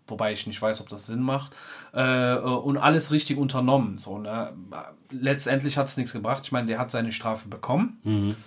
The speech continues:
Speaker 1: Es ist auch gut so, der hat's ja auch akzeptiert, also da brauchen wir auch gar nicht zu diskutieren. Ähm, und man sollte halt weitergehen. Ne? Das Ding ist halt auch so, wenn, wenn irgendwelche Experten dann sagen,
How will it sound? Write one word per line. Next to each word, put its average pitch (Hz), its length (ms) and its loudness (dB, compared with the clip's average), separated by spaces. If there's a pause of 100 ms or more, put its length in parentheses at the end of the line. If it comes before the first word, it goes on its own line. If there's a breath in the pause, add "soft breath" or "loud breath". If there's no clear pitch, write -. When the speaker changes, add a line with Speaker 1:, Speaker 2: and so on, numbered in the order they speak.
Speaker 1:
Es 117 140 -2
ist 160 120 4
auch 139 160 8
gut 220 220 4
so, 247 100 4
der 160 120 4
hat's 180 100 2
ja 202 80 10
auch 160 100 6
akzeptiert, 156 540 0
also 127 120 -2
da 135 60 0
brauchen 127 240 0
wir 139 80 0
auch 117 100 -2
gar 127 160 0
nicht 151 160 -4
zu 131 120 -4
diskutieren. 135 640 0 (760 loud breath)
Ähm, 139 840 8 (400)
und 139 180 4
man 139 160 6
sollte 147 260 6
halt 135 160 2
weitergehen. 123 460 4
Ne? 113 260 0
Das 120 240 -6
Ding 156 180 4
ist 143 220 -2
halt 139 140 -2
auch 123 160 -4
so, 123 200 -6
wenn, 131 300 -2
wenn 127 320 -4
irgendwelche 147 540 2
Experten 139 680 2
dann 127 200 0
sagen, 139 420 0